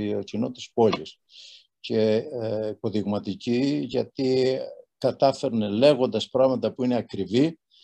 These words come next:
να μην προκαλεί τον, ο, πανικό στους ανθρώπους. Ο, τότε, μάλιστα, άκουσα, δεν ξέρω αν,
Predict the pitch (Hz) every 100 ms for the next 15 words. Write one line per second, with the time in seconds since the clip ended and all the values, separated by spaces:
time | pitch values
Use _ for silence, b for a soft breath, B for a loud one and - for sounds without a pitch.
0 | b - 123 117 123 160 165 139 131 131
1 | 117 127 147 - 139 135 131 127 127 120
2 | 117 117 117 107 - - - 117 110 107
3 | - 139 143 - - 123 113 123 110 -
4 | 95 - _ b b b b - 120 117
5 | 117 120 120 _ 160 147 147 147 147 147
6 | 135 - 120 127 135 143 120 107 110 107
7 | 104